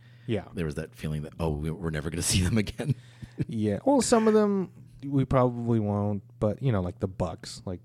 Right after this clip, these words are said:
Speaker 1: I,
Speaker 2: Yeah.
Speaker 1: I think they're, they've done enough on the indies. You
Speaker 2: Yeah.
Speaker 1: know? Um, but yeah, I, I wouldn't be surprised if we saw more show up. I, I do remember one of my favorite bar wrestling memories was seeing, I believe it was Luchasaurus and Brandon Cutler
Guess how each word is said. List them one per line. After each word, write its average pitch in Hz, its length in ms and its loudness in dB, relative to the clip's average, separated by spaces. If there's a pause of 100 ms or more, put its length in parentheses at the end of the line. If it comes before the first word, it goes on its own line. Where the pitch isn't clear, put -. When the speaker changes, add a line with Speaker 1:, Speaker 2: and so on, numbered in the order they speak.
(140)
Speaker 1:
I, - 60 2
Speaker 2:
Yeah. 117 160 0
Speaker 1:
I 113 40 2
think 104 240 -2
they're, 101 180 -2
they've 101 180 -2
done 98 180 0
enough 92 240 -4
on 95 100 -2
the 87 100 -4
indies. 87 440 -6
You - 80 -2
Speaker 2:
Yeah. - 60 -2
Speaker 1:
know? 90 160 -4 (600)
Um, 92 360 -2 (260)
but 190 120 0
yeah, 185 180 0
I, 104 60 0
I 120 200 2
wouldn't 127 200 6
be 127 60 4
surprised 110 380 2
if 98 100 -6
we 104 60 -2
saw 98 220 0
more 92 480 0 (520)
show 90 300 -2
up. 90 280 -6
I, 143 220 6
I - 40 8
do 135 240 10
remember 131 280 6
one 143 100 10
of 143 60 8
my 131 120 6
favorite 113 300 2
bar 104 320 4 (100)
wrestling 107 300 -4
memories 98 340 -2
was 101 340 2
seeing, 95 500 -4 (640)
I 110 40 -4
believe 117 280 4
it 175 40 6
was 127 120 6
Luchasaurus 143 520 4
and 113 180 0
Brandon 113 340 2
Cutler 92 540 -2